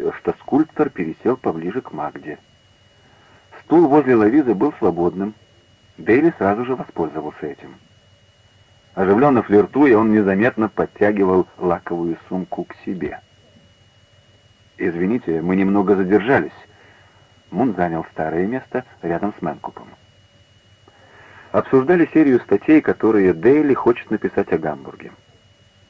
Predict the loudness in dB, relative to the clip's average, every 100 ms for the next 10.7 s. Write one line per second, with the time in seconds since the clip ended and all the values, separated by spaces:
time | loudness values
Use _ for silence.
0 | _ _ _ _ _ -4 -2 0 0 2
1 | 4 2 4 4 4 0 -2 -2 -2 0
2 | 2 2 0 -6 -4 -2 -2 -2 0 0
3 | -2 -2 -4 -2 0 0 2 2 2 2
4 | 0 0 0 0 -4 -6 -20 -6 -4 -2
5 | 0 -2 -2 -2 -2 -4 -4 -4 -6 -12
6 | -20 -20 _ -20 -20 _ -20 -16 0 0
7 | 4 4 4 2 0 -2 2 0 2 0
8 | 0 -2 -2 -4 -4 -2 -4 -12 -4 -2
9 | 0 2 2 2 -2 -4 -4 -6 -6 -6
10 | -2 0 0 0 -2 -16 -16